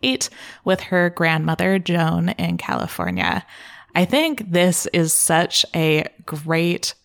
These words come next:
time period to set Y A novels, by which I mean not two thousand and eight in particular, but just the summer between, because every summer as a kid and teen feels like such a strange, transitionary, surreal time,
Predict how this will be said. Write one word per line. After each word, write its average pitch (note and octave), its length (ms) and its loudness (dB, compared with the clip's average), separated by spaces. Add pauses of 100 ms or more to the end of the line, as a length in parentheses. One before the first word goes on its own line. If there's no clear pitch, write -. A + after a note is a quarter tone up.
(100)
time D#3+ 360 -2
period E3 720 0
to D#3+ 140 -4
set - 340 -4
Y E3 200 0
A D#3+ 140 0
novels, F#3 600 0 (280)
by E3+ 140 2
which E3+ 180 4
I F3+ 120 4
mean F3 200 2
not E3 300 0 (180)
two - 160 0
thousand D#3+ 360 0
and D3+ 100 -4
eight F#3+ 260 0
in A#3 140 4
particular, C#4+ 540 0
but F#3 180 0
just - 360 -2
the F3 120 2
summer F3 640 0 (240)
between, E3+ 600 0 (360)
because F#3+ 600 0 (140)
every A#3 400 2
summer G3 340 2
as F#3+ 180 0
a F3+ 40 -2
kid F3 220 -2
and E3 140 -2
teen E3 340 -2
feels D#3+ 460 -2
like E3 220 0
such - 240 -4
a E3 80 0
strange, - 760 -2
transitionary, D#3 1040 -2 (280)
surreal D#3+ 800 2
time, D#3 520 0